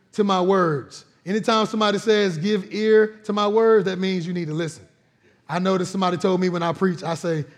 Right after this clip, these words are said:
"Listen a lot. Listen up. Listen." I say that a lot. But li-, that's what he's saying. "Listen. Listen. Gi-, give me your ear." Now, here's what you need to understand first,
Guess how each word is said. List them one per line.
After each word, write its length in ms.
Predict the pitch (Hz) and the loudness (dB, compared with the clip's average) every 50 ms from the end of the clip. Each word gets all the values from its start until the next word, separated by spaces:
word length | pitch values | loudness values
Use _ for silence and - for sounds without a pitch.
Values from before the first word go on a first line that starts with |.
| _ _ - | _ _ -4
"Listen 340 | 139 196 196 - - 165 | 0 0 0 0 -2 -4
a 80 | 151 151 | -6 -6
lot. 220 | 143 131 120 - | -6 -6 -6 -4
Listen 260 | - 269 254 - 240 226 | -2 -2 -2 -2 -2 -4
up. 300 | 190 120 - - - - - | -4 -4 -4 -6 -12 -12 -6
Listen." 300 | 196 254 233 - 151 - - _ - - | -4 -4 -4 -4 -8 -16 -20 _ -10 -8
I 100 | 165 165 | -6 -4
say 200 | - 208 196 185 | -2 0 0 0
that 140 | 180 175 170 | 0 0 2
a 40 | |
lot. 300 | 170 180 170 151 - - - - - | 2 2 2 0 -2 -6 -12 -8 -4
But 320 | 190 185 165 - - - | -4 -2 -4 -4 -6 -2
li-, 140 | 165 240 240 | 2 2 4
that's 200 | 185 240 269 208 | 4 4 4 4
what 100 | 277 262 | 2 2
he's 140 | 247 226 - | 0 0 0
saying. 260 | 262 233 208 175 165 | 0 -2 -2 -2 0
"Listen. 360 | 190 254 285 - - 185 147 101 - - _ _ _ _ _ _ _ _ _ _ - | 0 2 2 0 0 -4 -10 -12 -16 -20 _ _ _ _ _ _ _ _ _ _ -2
Listen. 420 | 151 202 269 269 269 214 175 151 143 | 2 4 4 4 2 0 -6 -4 -2
Gi-, 180 | 202 226 175 | -2 -2 -2
give 200 | 151 214 247 269 | 0 0 0 0
me 80 | 269 269 | 0 0
your 220 | 254 254 247 226 | 0 2 0 0
ear." 440 | 233 262 277 262 208 139 110 - - - - _ _ _ _ _ _ _ - | 0 0 0 2 2 0 -2 -8 -18 -20 -20 _ _ _ _ _ _ _ -4
Now, 240 | 196 202 196 190 | 0 0 0 2
here's 260 | 165 165 269 320 285 302 | 2 4 4 4 2 2
what 160 | 294 - 277 | -2 -4 -2
you 60 | 277 | -2
need 160 | 262 247 220 | -2 -2 -2
to 60 | 226 | 0
understand 580 | 220 214 208 202 196 - 220 208 202 196 190 - | 0 0 0 -2 -4 -4 -2 -2 -2 -2 -2 -2
first, 360 | - 190 165 127 110 - - | -2 -2 -2 -2 -6 -12 -18